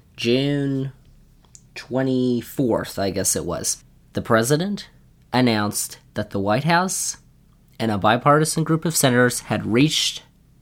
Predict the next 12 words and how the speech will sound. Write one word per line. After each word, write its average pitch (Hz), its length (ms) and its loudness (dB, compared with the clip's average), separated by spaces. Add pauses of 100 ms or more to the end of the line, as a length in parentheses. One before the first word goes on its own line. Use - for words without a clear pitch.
(180)
an 147 120 4
agreement, 117 580 4
finally, 113 920 4 (580)
on 127 160 4
infrastructure. - 720 -2
It 95 120 -4
took - 240 -8
'em 90 280 -6
weeks, - 480 0
months, 156 680 4 (460)
not 98 180 -8
years. - 440 -10